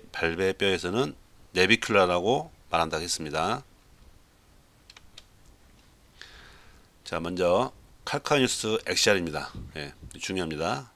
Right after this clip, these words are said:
시험 잘 나옵니다. 저 활차가 바깥쪽에 있다 했죠? 예, 팔, 그 엘보우에서는 안쪽에 있다 했죠? 활차가. 예. 자, 이건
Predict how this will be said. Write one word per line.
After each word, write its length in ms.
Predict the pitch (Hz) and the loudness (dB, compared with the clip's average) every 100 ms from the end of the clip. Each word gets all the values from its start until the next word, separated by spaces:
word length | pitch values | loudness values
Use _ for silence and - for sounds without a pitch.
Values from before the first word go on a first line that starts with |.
| - | -8
시험 240 | - 107 | -6 -4
잘 160 | - 80 | -2 2
나옵니다. 680 | 85 - 82 71 71 73 - _ _ _ _ - - - _ - - - - - - - - - - - _ _ _ - - _ - _ _ _ - _ _ | 2 0 -12 -10 -10 -10 -14 _ _ _ _ -20 -20 -20 _ -20 -20 -20 -20 -12 -12 -12 -20 -20 -20 -20 _ _ _ -20 -20 _ -20 _ _ _ -20 _ _
저 120 | - | 0
활차가 420 | 95 156 - 160 | 4 6 8 8
바깥쪽에 400 | 135 - 123 - | 6 4 4 6
있다 100 | 98 | 6
했죠? 320 | 92 90 123 113 - - - | 4 2 0 0 -8 -12 -10
예, 220 | 78 76 - - | -8 -8 -12 -12
팔, 160 | - - _ _ - | -10 -12 _ _ -14
그 460 | 80 78 76 71 - | -10 -8 -8 -8 0
엘보우에서는 640 | 95 107 113 107 95 85 82 | 4 4 4 2 0 -2 -4
안쪽에 380 | - 98 - 85 | 0 2 2 -2
있다 120 | 78 | -2
했죠? 240 | 78 - 92 | -2 -2 -4
활차가. 560 | 90 95 90 85 98 - - - - | -4 -6 -4 -4 -6 -8 -20 -20 -20
예. 100 | 69 - - _ _ _ - - - - - - - - - - - - _ _ _ _ - - _ _ - - - - _ - | -20 -20 -20 _ _ _ -20 -20 -20 -18 -14 -16 -18 -20 -20 -20 -20 -20 _ _ _ _ -20 -20 _ _ -20 -20 -20 -20 _ -8
자, 100 | - | -4
이건 160 | 87 | -4